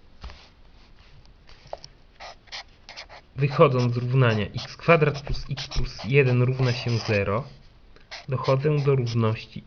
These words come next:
x dodać jeden, dodać jeden przez x równa się zero. Oczywiście dzieje się to, ponieważ podzieliłem przez x w pierwszym równaniu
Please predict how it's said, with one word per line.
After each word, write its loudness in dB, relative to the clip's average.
x -2
dodać -4
jeden, 0
dodać -2
jeden 2
przez -6
x -10
równa -2
się -2
zero. -2
Oczywiście 0
dzieje 4
się 0
to, 4
ponieważ 2
podzieliłem 2
przez -2
x -4
w -18
pierwszym 2
równaniu -6